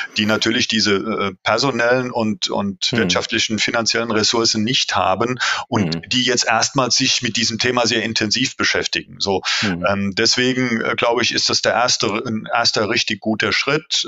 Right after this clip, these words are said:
Speaker 1: ähm,
Speaker 2: Hm.
Speaker 1: Kriterien zur Nachhaltigkeit. Und es betrifft nicht nur, ähm, die, die ökologische, sondern auch ökonomische Kriterien und,
Speaker 2: Hm.
Speaker 1: und, und. Also ich glaube, dass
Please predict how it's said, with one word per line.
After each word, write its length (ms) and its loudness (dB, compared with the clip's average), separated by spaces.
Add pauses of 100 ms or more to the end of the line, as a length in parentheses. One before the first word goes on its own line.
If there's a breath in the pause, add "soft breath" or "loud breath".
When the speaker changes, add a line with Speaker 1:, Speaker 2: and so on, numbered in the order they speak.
(120)
Speaker 1:
ähm, 140 0
Speaker 2:
Hm. 180 0
Speaker 1:
Kriterien 720 0
zur 160 0
Nachhaltigkeit. 920 0 (300 loud breath)
Und 100 0
es 140 2
betrifft 440 -2
nicht 320 -2
nur, 380 2 (460 loud breath)
ähm, 280 -2
die, 400 -2
die 120 -6
ökologische, 960 2
sondern 360 2
auch 340 0 (360)
ökonomische 760 2
Kriterien 800 0
und, 220 0
Speaker 2:
Hm. 80 0
Speaker 1:
und, 200 -4
und. 360 -2
Also 260 -2 (400 loud breath)
ich 180 -2
glaube, 440 4
dass 520 0